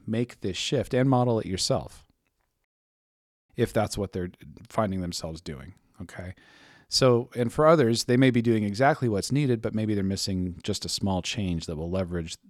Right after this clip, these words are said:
all of that hard work. So let's look at a couple of examples of shifting from counting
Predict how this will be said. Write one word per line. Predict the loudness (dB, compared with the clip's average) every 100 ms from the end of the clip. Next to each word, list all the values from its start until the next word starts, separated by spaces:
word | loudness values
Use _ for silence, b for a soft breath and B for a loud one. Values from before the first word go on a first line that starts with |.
| -6
all | -4
of | -4
that | -8
hard | -10 -10 -2
work. | -2 -4 -12
So | -4 2
let's | 2 2
look | 0 0
at |
a | 0
couple | -2 -6 -4 -4
of | -4
examples | -6 -6 -6 -6 -8 -8 -10 -10
of | -10 -8
shifting | -6 -6 -6 -8 -10
from | -10 -12
counting | -12 -10 -10 -10 -10 -10